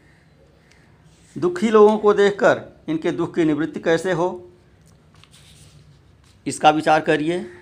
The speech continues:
न कि उनका तिरस्कार और घृणा। पुण्यात्माओं को देखकर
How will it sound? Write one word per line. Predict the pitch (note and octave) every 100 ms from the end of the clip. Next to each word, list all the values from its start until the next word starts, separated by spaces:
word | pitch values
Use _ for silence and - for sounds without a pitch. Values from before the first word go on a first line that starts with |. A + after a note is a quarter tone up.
| - - _ _ _ _ _ _ - - - - - -
न | D3 D3
कि | D3+ D3+ D3 - - - -
उनका | C#3+ -
तिरस्कार | C#3 C#3 C3+ - B2+ B2+
और | A#2+
घृणा। | A2 G#2 G#2 - - - - - - - - - - - - - - - - - - - - -
पुण्यात्माओं | F3+ F#3 F3+ F3+ G3 G3
को | G3 F#3+
देखकर | F#3+ F3+ F3 G#3